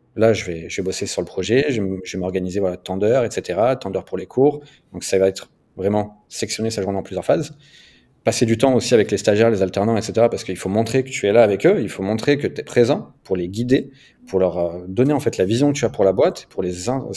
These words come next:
inciter, en fait, à, à te suivre, à monter de, vraiment dans le bateau, à ne pas lâcher et à y rester jusqu'au bout. Donc, euh, donc ça, c'est cool. Et, euh,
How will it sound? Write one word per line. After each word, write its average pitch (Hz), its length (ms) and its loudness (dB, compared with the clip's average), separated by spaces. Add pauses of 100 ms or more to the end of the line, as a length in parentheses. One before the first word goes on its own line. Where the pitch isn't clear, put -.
inciter, - 300 -8
en 151 80 -2
fait, - 240 -4
à, - 120 -6 (380)
à - 80 -8
te - 140 -8
suivre, 165 320 -2 (240)
à 90 100 -4
monter 95 240 -2
de, 123 80 0
vraiment 113 240 2
dans 101 80 2
le 92 60 0
bateau, 147 400 0 (320)
à 92 60 -10
ne 90 40 -8
pas - 160 4
lâcher 156 480 -2 (240)
et 104 60 2
à 95 40 4
y 95 80 2
rester 90 280 -2
jusqu'au 127 240 -2
bout. 107 180 -8 (840)
Donc, 90 240 -8
euh, 85 140 -2
donc 90 140 -12
ça, 127 100 -6
c'est 117 120 -4
cool. 123 340 -6 (420)
Et, 95 160 -2
euh, 87 180 -4